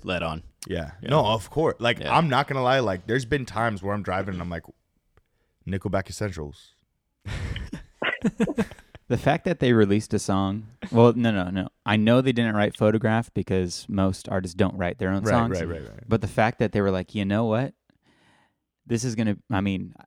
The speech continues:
Speaker 3: I guess technically it was a banger in one sense, like, everyone hates it. But, like, why would you?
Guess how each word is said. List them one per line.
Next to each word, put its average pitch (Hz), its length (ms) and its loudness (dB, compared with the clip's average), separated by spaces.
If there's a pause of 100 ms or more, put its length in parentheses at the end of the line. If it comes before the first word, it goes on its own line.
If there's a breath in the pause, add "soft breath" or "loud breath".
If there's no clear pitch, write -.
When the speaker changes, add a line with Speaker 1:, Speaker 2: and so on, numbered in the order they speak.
(120)
Speaker 3:
I 110 100 -2
guess 127 200 2
technically 120 380 2
it - 20 4
was 95 80 2
a 104 80 4
banger 101 380 0
in 98 80 2
one 101 200 2
sense, 92 400 -6
like, 92 240 -6
everyone 95 340 -4
hates 95 260 -4
it. 95 200 -4 (320 soft breath)
But, 104 340 2 (720)
like, 117 240 -6
why 123 180 -2
would 143 140 -2
you? 135 200 -4